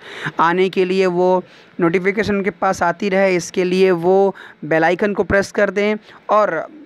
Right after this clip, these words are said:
मैक्सिमम लोगों को शेयर करिए वीडियोज़, अगर आपको समझ में आ रहे हैं, अच्छे लग रहे हैं तो, तो आप दूसरों को भी शेयर कीजिए, जिससे कि वो भी इससे, अ, बेनिफिटेड हों। ओके, so this is what all my request।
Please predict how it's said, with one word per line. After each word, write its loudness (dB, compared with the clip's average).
मैक्सिमम 0
लोगों 4
को 0
शेयर 0
करिए -2
वीडियोज़, 0
अगर 2
आपको -4
समझ -4
में 0
आ 2
रहे 0
हैं, 0
अच्छे -4
लग 0
रहे -2
हैं 2
तो, 0
तो 0
आप 0
दूसरों 0
को 0
भी -2
शेयर -2
कीजिए, -6
जिससे -2
कि -2
वो 2
भी 2
इससे, 0
अ, 0
बेनिफिटेड -2
हों। -10
ओके, 0
so -16
this -2
is 2
what 0
all 2
my -2
request। -2